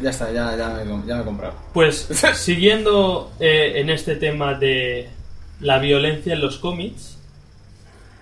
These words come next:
Speaker 2: vamos a hablar también de un cómic muy violento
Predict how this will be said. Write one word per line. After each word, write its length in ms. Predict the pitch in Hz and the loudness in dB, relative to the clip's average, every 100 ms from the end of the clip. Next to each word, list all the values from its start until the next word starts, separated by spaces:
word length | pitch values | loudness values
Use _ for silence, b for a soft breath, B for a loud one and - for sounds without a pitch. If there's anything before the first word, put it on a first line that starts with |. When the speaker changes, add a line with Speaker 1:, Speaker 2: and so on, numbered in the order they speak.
| b b b - | b b b -4
Speaker 2:
vamos 240 | 143 147 156 | -2 -2 -2
a 20 | |
hablar 220 | 147 139 | -2 0
también 320 | 139 135 127 | 0 -2 -4
de 80 | 131 | -6
un 140 | 135 131 | -6 -2
cómic 340 | 147 123 113 - - - - | -4 -4 -8 0 0 0 -6
muy 300 | 135 160 165 | -4 0 0
violento 640 | 151 151 175 185 185 208 | 0 0 0 -4 -6 -8